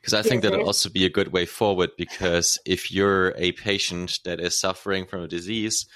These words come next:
Speaker 1: where there's very good evidence that medical cannabis or any other kind of drug could help you, and if you band together, that is a very strong signal you give, because you're showing people you're suffering and you're presenting evidence that it could reduce it.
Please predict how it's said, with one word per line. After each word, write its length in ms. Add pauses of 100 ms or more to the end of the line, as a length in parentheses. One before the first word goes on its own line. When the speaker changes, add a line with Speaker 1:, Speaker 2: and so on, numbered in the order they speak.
(240)
Speaker 1:
where 140
there's 160
very 220
good 240
evidence 920
that 460 (480)
medical 320
cannabis 640
or 120
any 160
other 180
kind 180
of 120
drug 260
could 160
help 340
you, 320 (360)
and 80
if 160
you 80
band 280
together, 720 (640)
that 220
is 120
a 60
very 340
strong 440
signal 440
you 220
give, 380
because 320
you're 100
showing 400
people 300
you're 180
suffering 720
and 160
you're 80
presenting 680
evidence 600
that 260
it 300
could 240
reduce 420
it. 120